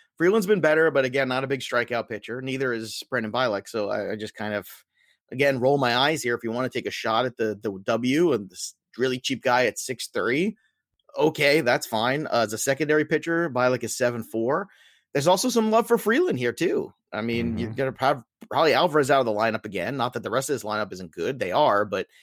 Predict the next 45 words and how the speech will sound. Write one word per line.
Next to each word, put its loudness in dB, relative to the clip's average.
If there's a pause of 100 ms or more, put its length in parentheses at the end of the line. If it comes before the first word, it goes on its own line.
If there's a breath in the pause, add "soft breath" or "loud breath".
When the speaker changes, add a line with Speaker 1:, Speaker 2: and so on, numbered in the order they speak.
(960 soft breath)
Speaker 1:
I -16
don't 0
know, 4
man. 2
Like, 2
it's -6
just, -6
<clears throat> -20
this 0
is 2
another 2
one 2
where 4
it -6
just -8
feels 0
like 0
Bizarro 0
night, -8
and -4
maybe 0
the -2
Oppo 0
plays, 0
and -6
one 0
of 0
these 0
is -8
gonna 0
hit, 0
and -2
it's -4
gonna -2
hit -4
big, 2 (200)
um, -4 (140)
and -4 (160)
it's -2
gonna 4
make 4
cash 0
games 0
tough -2
tonight. -12